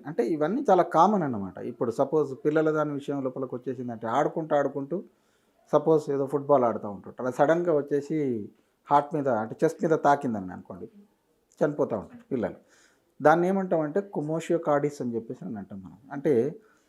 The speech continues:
ఆ, ఆ హార్ట్ బీట్ ఒక పర్టిక్యులర్ పీరియడ్ లోపల ఆ దెబ్బ తగిలినప్పుడు అది వెంట్రికులర్ ఫిబ్రిలేషన్ కింద కన్వర్ట్ అయిపోతూ ఉంటుంటుంది.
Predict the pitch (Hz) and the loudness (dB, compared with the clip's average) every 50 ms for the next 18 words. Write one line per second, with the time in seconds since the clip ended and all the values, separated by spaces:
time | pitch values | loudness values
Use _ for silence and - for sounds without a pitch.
0 | _ _ _ _ - - 120 117 117 113 113 113 113 110 107 107 107 107 101 - | _ _ _ _ -4 0 2 4 4 6 6 4 4 2 0 -2 -4 -6 -10 -14
1 | _ - - - 143 127 113 113 - _ _ _ _ - - - - - - - | _ -20 -12 -8 -6 -4 -4 -6 -8 _ _ _ _ -20 -20 -20 -20 -20 -6 2
2 | - 147 175 190 175 165 180 175 170 175 147 - 151 139 127 - - _ - 147 | 6 6 6 6 6 6 6 6 6 4 0 2 2 0 0 -2 -6 _ -6 -6
3 | 143 - 147 151 147 147 147 147 143 147 131 123 110 - 151 175 190 190 175 160 | -4 -4 -2 2 4 4 4 4 2 0 0 0 0 4 6 6 8 8 6 4
4 | 151 147 135 139 127 117 120 127 151 - - - - 135 135 135 131 131 127 - | 4 2 2 2 2 0 2 0 0 -4 -6 -6 -4 -2 0 0 0 0 -2 -4
5 | - - _ _ - 135 131 113 135 135 143 175 170 165 143 131 135 131 127 113 | -8 -18 _ _ -16 -8 -2 2 2 4 4 4 4 4 4 2 2 -2 -2 -2
6 | 107 101 - - 98 104 123 165 214 262 - _ _ _ _ _ _ _ _ _ | -4 -6 -6 -6 -6 -4 -4 -4 -4 -6 -10 _ _ _ _ _ _ _ _ _
7 | - 165 143 147 151 147 143 139 135 127 139 147 160 180 185 185 180 160 160 165 | -2 0 2 4 4 4 4 4 2 2 2 0 0 2 4 4 4 4 2 -2
8 | 151 151 151 151 147 - - 135 131 - 143 147 151 - 143 123 127 139 135 127 | -2 0 0 0 0 0 -2 -6 -6 -4 -4 -6 -6 -4 -4 -4 -2 -2 -4 -4
9 | - 101 95 - 113 - - 87 85 90 92 _ _ - - 120 | -4 -6 -8 -8 -12 -12 -12 -12 -14 -14 -16 _ _ -20 -20 -18